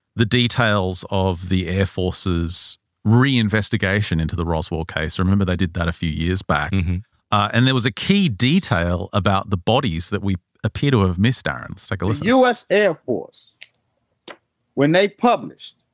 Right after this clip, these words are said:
Speaker 3: their two hundred and thirty-one page rebuttal attempt to push Roswell under the rug. The Roswell Report, case closed,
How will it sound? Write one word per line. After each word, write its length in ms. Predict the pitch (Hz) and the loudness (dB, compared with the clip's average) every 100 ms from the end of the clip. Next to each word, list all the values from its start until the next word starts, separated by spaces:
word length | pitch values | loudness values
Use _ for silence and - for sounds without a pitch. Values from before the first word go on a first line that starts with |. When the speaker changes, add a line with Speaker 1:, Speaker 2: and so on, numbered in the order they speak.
| _ _ _ _ _ _ _ | _ _ _ _ _ _ _
Speaker 3:
their 180 | 151 143 | 2 2
two 320 | - 247 254 | 0 2 2
hundred 380 | 226 240 185 208 | 2 0 0 -2
and 180 | 190 - | -2 0
thirty-one 720 | 208 226 208 196 202 202 190 - | 0 0 -2 0 0 0 -4 -2
page 760 | 214 202 160 107 - - - _ _ _ _ _ _ _ _ _ _ _ _ _ _ _ _ _ _ _ _ _ _ _ _ _ _ | 0 0 0 -4 -10 -20 -20 _ _ _ _ _ _ _ _ _ _ _ _ _ _ _ _ _ _ _ _ _ _ _ _ _ _
rebuttal 720 | 156 190 143 - 233 170 - _ _ _ | 2 2 2 2 2 2 -6 _ _ _
attempt 600 | 170 165 - - 277 233 - _ _ _ _ _ _ | 0 0 -4 0 0 0 -8 _ _ _ _ _ _
to 200 | 190 156 - | 0 0 2
push 340 | 262 240 - | 2 2 -4
Roswell 1120 | 127 185 220 220 - 160 190 185 180 170 165 _ _ - | -2 0 0 -2 -4 -2 0 2 0 -2 -4 _ _ -2
under 260 | 196 185 | 0 0
the 100 | 175 | 0
rug. 300 | 170 175 147 - _ _ _ _ _ _ _ _ _ _ _ _ _ _ | 0 0 -2 -4 _ _ _ _ _ _ _ _ _ _ _ _ _ _
The 80 | 143 | -2
Roswell 540 | 151 208 226 196 185 180 | 0 0 -2 -2 -2 -2
Report, 600 | 160 - 214 175 - _ | -4 -2 0 0 -2 _
case 340 | - 196 180 | -2 0 -4
closed, 600 | - 202 185 135 95 82 | -4 0 0 0 -6 -10